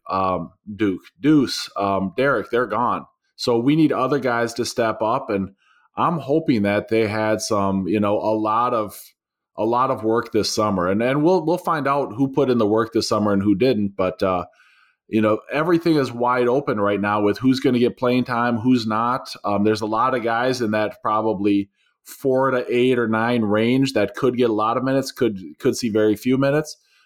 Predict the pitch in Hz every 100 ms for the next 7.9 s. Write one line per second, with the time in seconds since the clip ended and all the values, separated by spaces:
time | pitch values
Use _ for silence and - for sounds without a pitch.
0 | _ - 120 135 120 120 135 135 139 202
1 | 240 196 160 - - 143 151 131 135 120
2 | - - 127 127 107 123 147 120 104 113
3 | 104 135 135 107 104 98 - _ _ -
4 | 107 117 113 131 135 127 117 123 117 104
5 | - 120 127 120 113 107 - 117 113 107
6 | 95 95 113 120 110 - 131 113 98 -
7 | 110 101 90 113 101 78 - 87